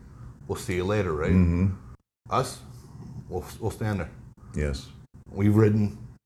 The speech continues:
Speaker 1: uh, Help Out Another Chapter up in Ottawa. They had a, a long-standing, you know, uh, went on for about a week, week and a half, level two. And the guys up there were getting burnt out.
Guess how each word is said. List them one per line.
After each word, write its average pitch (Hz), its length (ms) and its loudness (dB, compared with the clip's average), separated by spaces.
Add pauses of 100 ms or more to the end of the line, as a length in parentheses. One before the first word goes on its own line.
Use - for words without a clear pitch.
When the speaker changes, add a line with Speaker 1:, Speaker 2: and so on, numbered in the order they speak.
(100)
Speaker 1:
uh, 92 160 0
Help 107 220 4
Out 104 80 4
Another 101 200 2
Chapter 101 460 0
up 87 100 -4
in 98 60 -4
Ottawa. 92 400 0
They 87 180 -2
had 92 220 -2
a, 92 380 0
a 87 40 -4
long-standing, 95 920 -4 (380)
you 95 80 -10
know, 90 320 -2
uh, 87 320 0
went 98 160 -4
on 98 120 -2
for 98 80 -6
about 92 160 0
a - 40 -2
week, 95 320 -4
week 101 180 -4
and 95 100 -4
a - 20 -6
half, 95 260 -4 (300)
level 87 280 -4
two. 90 280 -6 (720)
And 90 300 -6
the 92 80 -4
guys 90 280 -2
up 80 120 -6
there 90 100 -2
were 95 80 2
getting 92 220 -2
burnt 98 280 -2
out. 113 200 -2